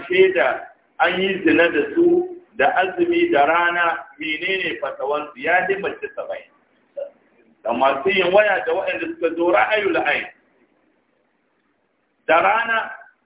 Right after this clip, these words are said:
a cikin Ramadan ɗin bana ba ko wasu shekaru ba, na biyar.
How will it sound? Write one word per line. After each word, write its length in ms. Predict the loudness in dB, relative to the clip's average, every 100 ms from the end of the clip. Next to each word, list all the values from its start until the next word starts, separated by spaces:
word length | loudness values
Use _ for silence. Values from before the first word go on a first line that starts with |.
| _ _ _ _ _ _ _ _
a 80 | -12
cikin 340 | -12 -6 0 2
Ramadan 560 | 2 0 2 0 0
ɗin 200 | -6 -4
bana 260 | 2 4 4
ba 240 | 2 0 0
ko 120 | -2
wasu 340 | -2 -4 -8
shekaru 480 | -10 -10 -10 -12 -6
ba, 200 | -2 -2
na 100 | -2 -6 -6
biyar. 160 | -12